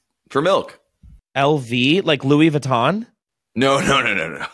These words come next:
Speaker 1: <laughs> No.
Speaker 2: Oh, I was like, wow, Louis Vuitton <laughs> is really pivoting. <laughs> Spring, summer, maternity line.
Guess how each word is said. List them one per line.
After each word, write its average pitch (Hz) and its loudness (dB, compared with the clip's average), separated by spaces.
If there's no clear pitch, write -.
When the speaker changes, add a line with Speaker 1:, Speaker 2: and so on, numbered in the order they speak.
Speaker 1:
<laughs> 202 0
No. 240 -8
Speaker 2:
Oh, 165 4
I 165 2
was 175 2
like, 190 0
wow, 151 2
Louis 143 4
Vuitton 139 0
<laughs> - -
is 147 0
really 151 0
pivoting. 131 2
<laughs> - -8
Spring, 202 0
summer, 180 4
maternity 160 2
line. 123 0